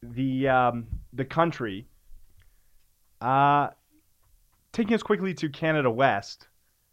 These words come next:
some interesting games this week. Calgary.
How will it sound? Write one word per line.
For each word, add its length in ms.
some 160
interesting 400
games 320
this 220
week. 320
Calgary. 920